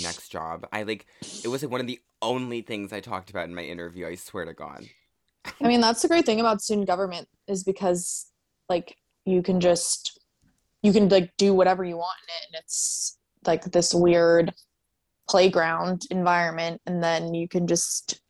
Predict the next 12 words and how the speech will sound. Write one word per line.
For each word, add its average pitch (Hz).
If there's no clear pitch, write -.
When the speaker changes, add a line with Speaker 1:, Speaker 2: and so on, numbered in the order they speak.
Speaker 2:
you 175
know, 170
connect 180
it 185
to 196
jobs 185
however 180
you 208
please. 226
Speaker 1:
Mm-hmm. 104
I, 123
um, 117